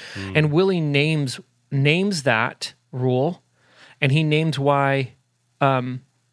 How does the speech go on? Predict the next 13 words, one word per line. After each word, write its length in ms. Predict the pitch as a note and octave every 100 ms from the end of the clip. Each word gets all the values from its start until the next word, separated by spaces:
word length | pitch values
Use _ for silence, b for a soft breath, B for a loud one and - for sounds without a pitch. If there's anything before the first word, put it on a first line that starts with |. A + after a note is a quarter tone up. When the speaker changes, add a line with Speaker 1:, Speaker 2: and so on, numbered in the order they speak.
| _ _ _ _ _
Speaker 2:
he 100 | D3+
names 260 | E3 D#3+ D3+
why 240 | D3 C#3
doing 600 | C#3 B2+ D3+ D3 C#3+ C#3
what 160 | - C#3
I've 120 | B2+
tried 240 | - D#3 C3+
to 60 |
do 180 | B2 C3
is 80 | B2
important. 540 | A#2 A2+ A#2+ G#2 G#2+ - _ _ _ _
Speaker 1:
Mm. 580 | G#2+ G2 G2 F#2+ - -
Speaker 2:
Um, 320 | C#3 B2 A#2+